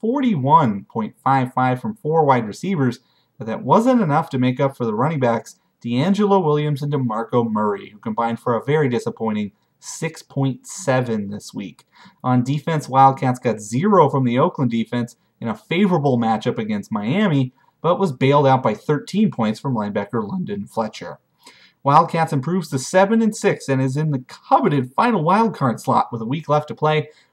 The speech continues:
while Arthritis falls to three and ten on the year and oh and five in divisional play.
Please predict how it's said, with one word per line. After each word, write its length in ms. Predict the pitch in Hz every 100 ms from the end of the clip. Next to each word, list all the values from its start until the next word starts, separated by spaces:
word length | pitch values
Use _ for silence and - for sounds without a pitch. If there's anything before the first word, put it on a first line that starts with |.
| -
while 140 | 117
Arthritis 580 | 123 113 151 196 139 120
falls 260 | - 120 -
to 80 |
three 380 | 113 - 180 202
and 200 | 123 107
ten 280 | - 165 165
on 240 | - 147
the 100 | 127
year 240 | 117 143 143
and 260 | - 110 - -
oh 180 | 233
and 180 | 240 123 -
five 420 | - 143 139 101 - _
in 140 | 110
divisional 580 | 107 98 123 131 113 107
play. 540 | - - 117 113 -